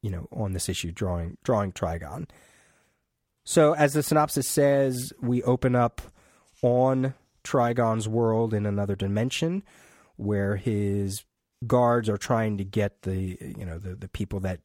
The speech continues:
Trigon rules to, to cheer for him, to sing songs for him. And this little girl looks up and says, "Mother, he, is he the master? He's a monster." Which means, you know, hey, Trigon, he's, he's gotta show these people their place, you know, he's their god. He says here,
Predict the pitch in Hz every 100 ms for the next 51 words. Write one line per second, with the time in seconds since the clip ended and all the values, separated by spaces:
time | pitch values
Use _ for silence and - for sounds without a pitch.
0 | _ - 110 98 95 92 104 98 95 87
1 | - - 87 80 - 87 - 110 98 -
2 | 95 95 90 - 90 85 120 113 113 -
3 | 101 104 104 - - - - 110 104 127
4 | 117 113 110 101 104 98 104 - 92 101
5 | 127 123 104 107 _ 101 - - 156 120
6 | 87 110 - 233 214 104 98 95 139 214
7 | 220 - - - - - - _ _ _
8 | - 107 113 98 95 90 90 80 - 123
9 | 117 110 _ _ - 104 107 107 95 113
10 | 120 117 117 127 107 123 101 101 - 101
11 | 101 101 95 - 160 113 - 95 98 104
12 | 104 107 110 107 104 95 113 95 - -
13 | - - - - 123 104 - 208